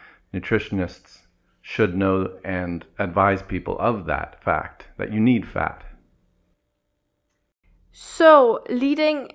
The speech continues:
Speaker 2: actually pretty beautifully into our next topic, um, which is split in two. So we're first talking about abs and how to get abs, and then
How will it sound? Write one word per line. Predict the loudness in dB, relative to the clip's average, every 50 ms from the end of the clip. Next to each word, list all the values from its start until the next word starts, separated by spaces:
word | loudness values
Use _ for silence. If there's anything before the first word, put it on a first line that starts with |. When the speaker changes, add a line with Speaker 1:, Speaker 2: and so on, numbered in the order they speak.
| _ 2
Speaker 2:
actually | 2 4 4 2 0 -2 -2 -2 -2 -4
pretty | -2 0 0 0 0
beautifully | 0 -2 0 2 2 2 0 0 -2 -2 -2 -2 -4 -6 -6 -4
into | -4 -2 -2 0
our | 0 0 0 2
next | 4 4 4 2 0 -8 -8
topic, | -4 0 0 0 0 2 0 0 0 -2 -6 -20 -20 _ _ _ _ _ _ _ 0
um, | 2 4 4 4 2 -2 -4 -2
which | 0 0 0 0 0 -2
is | 0 0 -2 -6 -10 -16 -18 -20 -20 -20 -20 -20 _ _ _
split | -18 -16 -8 0 4 4 4 4
in | 2 -4 -6
two. | -10 -6 -4 -2 0 0 0 -2
So | -6 -6 -6 -4
we're | -4 -4
first | -4 0 -2 -2 -2 -2 0
talking | 2 2 2 2 0 -6 -4
about | -2 -2 0 0 -2 -4 -4 0
abs | 2 4 4 4 4 0 -2 -6 -12 -18 -14 -8 -6
and | -4 -4 -4 -6 -8
how | -12 -8 -2 0 0 0
to | 0 -2
get | -4 -4 -4 -4 -2 -2
abs, | 0 0 0 0 -2 -4 -8 -14 -20 -20 -20 _ _ -4
and | -4 -2 -2 -2 -2
then | 0 0 0 0 -2 -6